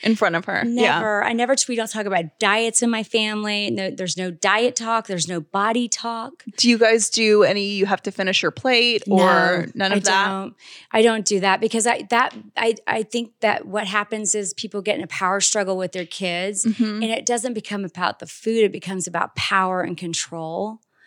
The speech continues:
Speaker 2: So that, that's a big one for parents. Like, well, well, I, they have to eat. But I mean, i-, in the book of Intuitive Eating, they talk about how children,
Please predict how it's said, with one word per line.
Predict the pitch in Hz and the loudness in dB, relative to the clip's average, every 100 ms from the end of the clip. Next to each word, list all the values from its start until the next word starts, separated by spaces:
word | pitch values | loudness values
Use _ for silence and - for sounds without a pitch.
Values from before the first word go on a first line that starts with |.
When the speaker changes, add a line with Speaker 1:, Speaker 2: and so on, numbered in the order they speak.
| - - - - - | -20 -20 -20 -20 -10
Speaker 2:
So | - - 185 175 175 - | -4 2 4 2 0 2
that, | 226 262 | 2 2
that's | 262 247 | -2 -4
a | 208 | -2
big | 180 175 | 0 -2
one | 175 | -4
for | 165 175 | -8 -12
parents. | - 170 165 170 180 | -10 -8 -8 -8 -4
Like, | 196 175 | -2 -2
well, | 190 185 175 _ _ | -4 -6 -8 _ _
well, | 175 190 185 180 | -10 -4 -2 -2
I, | 208 214 | -2 -4
they | - 190 | -6 -4
have | 208 311 - | -2 -2 -2
to | 196 131 - - | -2 -4 -8 2
eat. | 359 262 - - - - - - | 6 6 4 0 -2 -8 -10 0
But | |
I | 175 | 0
mean, | 214 208 - _ _ _ - | 2 -2 -8 _ _ _ -6
i-, | - - | -6 -4
in | 160 180 220 | -2 2 2
the | |
book | 208 302 | 2 4
of | 254 | 2
Intuitive | 190 170 214 190 175 | 2 0 0 -2 -2
Eating, | 190 180 | -4 -4
they | 170 | -4
talk | 165 190 175 | -4 -4 -2
about | 180 | -2
how | 170 175 | -2 -2
children, | - 175 170 196 214 233 240 | -2 -2 -2 -2 0 0 -2